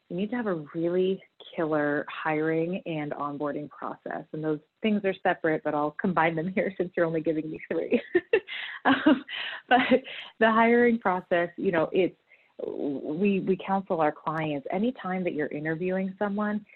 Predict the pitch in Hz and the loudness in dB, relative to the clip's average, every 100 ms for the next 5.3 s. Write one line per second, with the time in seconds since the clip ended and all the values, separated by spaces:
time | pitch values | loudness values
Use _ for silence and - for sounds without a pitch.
0 | _ _ 156 156 247 370 - 220 208 180 | _ _ -4 0 2 0 0 -2 -2 2
1 | 175 156 147 135 143 147 165 202 202 151 | 2 2 -2 -6 -2 0 0 -2 -6 -8
2 | 160 175 180 180 165 151 151 143 147 - | -4 -4 -4 -4 -4 -4 -6 -4 -6 -4
3 | 147 139 147 143 143 127 110 - - _ | -6 -6 -6 -8 -10 -8 -8 -8 -14 _
4 | _ _ _ - 160 185 - - - 196 | _ _ _ 0 2 2 -2 -10 -4 -2
5 | 196 170 147 | -2 -2 -2